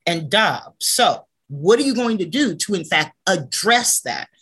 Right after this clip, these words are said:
You can't continue to lean uncritically on precedent and stare decisis and not expect, you, we know that that's where they're gonna go. So you've gotta get more comfortable with the argument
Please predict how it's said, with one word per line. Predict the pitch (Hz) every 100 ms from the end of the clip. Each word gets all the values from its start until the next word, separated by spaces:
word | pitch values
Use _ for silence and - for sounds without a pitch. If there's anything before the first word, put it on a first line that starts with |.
| _ _
You | 196
can't | 190 311 285 277
continue | 240 233 240 220
to | 165
lean | 156 180 208 254 247 190 165 160 165 _ _ _ _
uncritically | 220 240 226 - 370 392 - - - - 196 - _ _ -
on | 220 220
precedent | 214 233 220 - 202
and | 185
stare | - 214 190
decisis | 165 151 - 202 302 220
and | 190
not | 185 185
expect, | 147 - - - 180 - -
you, | 220 233 -
we | 202 269
know | 285 381 403
that | 196
that's | 180 160 -
where | 160
they're | 143
gonna | 135 123 107
go. | - - _ _
So | - - - 254 208
you've | 196 202
gotta | 240 240
get | 226 214
more | 208 202 190
comfortable | - 359 339 - 226 208
with | 180 180
the | 170 -
argument | 247 349 311 190 139 104 156 220